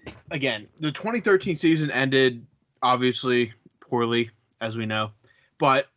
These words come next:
that twenty thirteen team, if you take away the Eastern Conference Final, that was a very good hockey team. Remember, they were the be-, the top team, uh, top seed in the Eastern Conference.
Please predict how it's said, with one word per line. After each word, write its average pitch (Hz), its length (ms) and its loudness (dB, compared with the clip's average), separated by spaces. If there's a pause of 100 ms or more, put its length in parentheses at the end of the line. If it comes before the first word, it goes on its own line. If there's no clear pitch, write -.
(140)
that 196 160 -2
twenty 269 220 0
thirteen 160 460 2
team, 117 480 0 (920)
if 110 120 -12
you 127 80 0
take 185 280 2
away 135 560 2 (440)
the 117 540 -2 (720)
Eastern 135 260 -8
Conference 120 300 0
Final, 113 420 0
that 185 200 0
was 330 100 -2
a 165 60 0
very 131 300 2
good 110 100 -4
hockey 135 280 0
team. 104 200 -12
Remember, 120 320 -4 (280)
they 120 100 -4
were 120 100 -2
the 110 80 -8
be-, 143 260 -2
the 120 220 -2
top 156 280 0
team, 143 400 0 (380)
uh, 113 180 0
top 143 300 0
seed 139 260 0
in 120 60 -6
the 113 80 -8
Eastern 123 240 -8
Conference. 117 600 -4